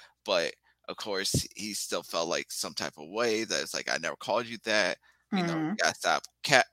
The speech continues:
Speaker 1: you know, capping and all that. And sh-, and I think she just came back and was like,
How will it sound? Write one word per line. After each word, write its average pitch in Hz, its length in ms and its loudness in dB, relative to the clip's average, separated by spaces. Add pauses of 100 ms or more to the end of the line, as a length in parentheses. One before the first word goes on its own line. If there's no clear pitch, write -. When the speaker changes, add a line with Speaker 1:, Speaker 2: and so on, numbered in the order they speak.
Speaker 1:
you 101 160 -10
know, 80 220 -8
capping 101 480 0
and 80 140 -6
all 87 160 -2
that. 82 220 2 (100)
And 101 100 -4
sh-, - 260 2
and 95 80 -2
I 92 60 2
think 98 240 -6
she - 180 0
just - 180 -2
came 92 200 -2
back 73 300 2
and 80 100 -8
was 82 140 -4
like, 64 160 -2